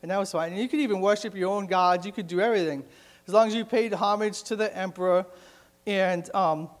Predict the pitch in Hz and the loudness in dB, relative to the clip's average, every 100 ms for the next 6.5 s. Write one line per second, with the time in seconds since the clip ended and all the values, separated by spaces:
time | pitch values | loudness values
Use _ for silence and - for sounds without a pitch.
0 | _ - _ 185 214 302 285 202 185 262 | _ -20 _ 0 2 2 4 4 4 2
1 | 285 214 208 202 202 180 175 - 214 220 | 0 -4 0 6 8 6 4 -2 -2 -2
2 | 202 190 185 202 170 156 208 254 170 143 | -4 -4 -6 -6 -6 -4 -4 -2 -2 -4
3 | 139 - _ 202 185 170 165 202 214 196 | -8 -18 _ 0 2 0 -4 -2 2 2
4 | 180 - - _ _ _ 240 220 208 214 | 0 -10 -20 _ _ _ -4 -4 -2 -2
5 | 190 - 277 254 262 254 220 202 254 220 | -4 -4 -4 2 4 4 0 -2 0 0
6 | 196 180 208 196 | 0 2 2 0